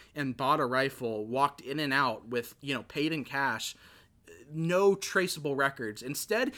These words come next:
he mail orders this very, s-, like, you know, not, it's not like it was especially good or anything. It was kind of like a shitty,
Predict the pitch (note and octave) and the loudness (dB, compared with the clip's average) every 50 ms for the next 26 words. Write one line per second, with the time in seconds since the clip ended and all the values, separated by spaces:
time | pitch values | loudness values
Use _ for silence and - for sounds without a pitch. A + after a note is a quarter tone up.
0 | - - - - G#3 G3+ G3 E3 C#3+ C#3 C#3 D3+ F#3 G#3 A#3+ B3 G#3 A3+ A#3 A#3+ | -10 -16 -10 -6 -4 -2 0 0 0 0 2 2 2 2 0 0 2 2 2 2
1 | A#3 A#3 A3+ F#3 - - F3+ F#3+ F3+ - - - C3+ B2+ B2 D3+ E3 G#3 A3+ G#3+ | 2 0 -2 -2 -4 -2 0 0 -2 -2 -8 -12 -10 -4 -2 0 2 2 2 0
2 | - - - - _ - E3 D#3+ D#3 D3 - C#3+ - C#3+ C3 B2+ _ _ - - | -2 -4 -6 -10 _ -2 2 2 2 2 0 -6 -16 -16 -18 -20 _ _ -16 -10
3 | E3+ E3 D#3 C#3 A2+ A2+ - - - _ _ _ _ _ - D3 D3 D3+ D#3 D#3 | -6 -4 -2 -2 -4 -6 -8 -14 -20 _ _ _ _ _ -8 -4 -2 2 4 4
4 | F#3 F#3 E3+ E3+ - - F#3 G3+ G#3 A3 A3 A3 G#3+ G#3+ G3+ F3 C3 D#3+ - - | 4 4 2 0 -2 0 0 2 2 2 2 0 0 0 0 0 -2 -2 -6 -6
5 | D3 - - - F3+ E3+ - F3 C#3+ C#3 A#2 - C3 C#3+ G3 G#3 E3 A#2+ A2 G#2+ | -6 -6 -4 -2 -4 -2 -2 -2 -4 -4 -4 -2 0 0 2 2 2 0 -2 -6
6 | G#2 - - A#2 A2+ A2+ B2+ D3 - - - - B2+ B2 C3+ B2+ - - E3+ F#3 | -10 -12 -10 -8 -6 -6 -6 -8 -8 -12 -16 -10 -4 -4 -2 -2 0 -2 -2 0
7 | F#3+ F3+ E3 D#3 - - C#3+ B2+ - - - C#3+ D3 E3+ E3+ E3 D#3 C#3+ C3+ B2 | 0 -2 -2 -2 -4 -4 -6 -8 -6 -6 -6 -4 -4 -4 -4 -6 -6 -8 -10 -12